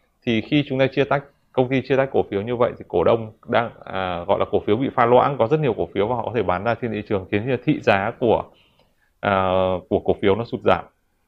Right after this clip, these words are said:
Đấy, và đến cái ngày mà chia cổ tức, à, ở cái, cái thời điểm này, và nếu như bạn nắm giữ cổ phiếu trước cái ngày được hưởng quyền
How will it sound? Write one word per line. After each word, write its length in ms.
Đấy, 260
và 120
đến 220
cái 100
ngày 340
mà 440
chia 200
cổ 80
tức, 200
à, 120
ở 340
cái, 260
cái 120
thời 160
điểm 200
này, 180
và 100
nếu 200
như 140
bạn 260
nắm 180
giữ 220
cổ 100
phiếu 260
trước 220
cái 120
ngày 160
được 140
hưởng 200
quyền 380